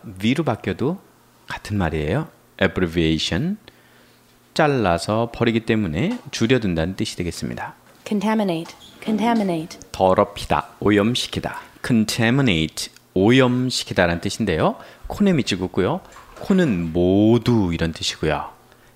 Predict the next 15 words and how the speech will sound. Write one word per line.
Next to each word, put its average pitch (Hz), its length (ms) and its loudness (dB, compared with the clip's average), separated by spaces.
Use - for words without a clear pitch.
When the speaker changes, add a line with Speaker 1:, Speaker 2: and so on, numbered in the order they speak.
Speaker 1:
템에 170 300 2
밑줄 98 300 0
긋고 87 420 0
템은 208 400 0
손을 160 560 2
댄다, 90 540 0
더럽힌다라는 92 680 0
뜻입니다. 78 480 -8
그런데 139 300 0
잘 156 180 -2
기억이 123 300 2
나지 127 240 0
않는다면 98 600 -2
큰 151 520 -4
때 165 400 0